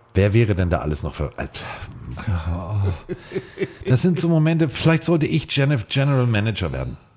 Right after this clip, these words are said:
Ich wollte gerade sagen, Jennifer Aniston werden. Wir sind echt schon lange dabei.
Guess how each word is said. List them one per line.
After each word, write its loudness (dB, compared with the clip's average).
Ich -16
wollte -6
gerade -8
sagen, -6
Jennifer -4
Aniston 0
werden. -10
Wir -8
sind -2
echt -8
schon 2
lange 0
dabei. -2